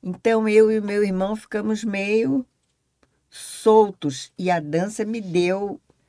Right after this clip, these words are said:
é, eu ia dizer disciplina, mas não é verdade, porque a minha mãe sempre foi uma pessoa disciplinada conosco. Tinha hora de levantar, hora de ir pro colégio, hora de fazer o dever, hora. Mas eu acho que isso é uma, é um traço meu.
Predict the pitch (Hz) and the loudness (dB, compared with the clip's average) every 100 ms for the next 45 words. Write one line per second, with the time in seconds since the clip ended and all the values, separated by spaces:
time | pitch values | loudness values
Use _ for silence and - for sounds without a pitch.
0 | _ _ _ _ _ _ _ _ - 180 | _ _ _ _ _ _ _ _ -6 -2
1 | 165 160 156 165 170 160 151 160 147 147 | 0 2 2 0 -2 -4 -4 -2 -4 -6
2 | 165 160 - 196 220 190 165 165 175 175 | -6 -6 -6 -4 -2 -2 -2 -2 -4 -4
3 | 190 175 160 147 151 147 147 - - 160 | -4 -2 -4 -2 0 0 -2 -6 -12 -12
4 | - - 160 151 _ _ - _ _ 180 | -10 -4 -2 -4 _ _ -20 _ _ -4
5 | 165 151 156 214 - 220 - 165 151 143 | -2 -2 -4 -6 -6 -10 -6 -6 -6 -6
6 | 156 - 147 143 - 151 147 143 147 156 | -8 -6 -6 -6 -10 -8 -6 -4 -4 -2
7 | 143 139 135 139 135 135 131 131 - - | -4 -6 -6 -4 -2 -2 -4 -6 -14 -10
8 | 139 135 135 135 131 - 131 127 127 135 | -6 -4 -4 -4 -6 -6 -6 -6 -8 -4
9 | 180 170 151 147 - - - 131 143 139 | -4 -2 -4 -8 -12 -16 -8 -2 -2 -2
10 | 135 131 - 120 131 127 123 131 147 135 | -4 -6 -10 -8 -6 -6 -6 -4 -4 -2
11 | 131 127 131 - - _ _ _ _ _ | -2 -4 -6 -20 -20 _ _ _ _ _
12 | _ - _ _ _ _ _ - 175 185 | _ -20 _ _ _ _ _ 0 0 2
13 | 208 202 208 208 - 208 190 196 196 185 | 0 -2 -4 -8 -4 -2 -4 -6 -6 -6
14 | 170 202 202 190 - 160 156 156 143 131 | -4 -2 -2 -4 -6 -4 0 2 2 0